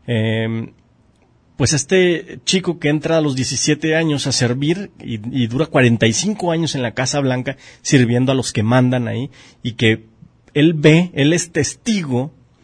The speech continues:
¿no? de, de toda la evolución política de ese país,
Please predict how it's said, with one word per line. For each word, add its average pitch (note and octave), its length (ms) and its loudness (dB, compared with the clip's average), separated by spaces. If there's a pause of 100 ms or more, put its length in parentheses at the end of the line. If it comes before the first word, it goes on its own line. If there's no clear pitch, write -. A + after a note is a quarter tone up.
(520)
¿no? B2+ 260 0
de, A2 260 -2
de G#2+ 240 -6
toda C3 360 0
la C3 160 2
evolución A#2+ 640 0
política C#3 560 0
de A2+ 100 -2
ese A2 180 -4
país, B2 540 -8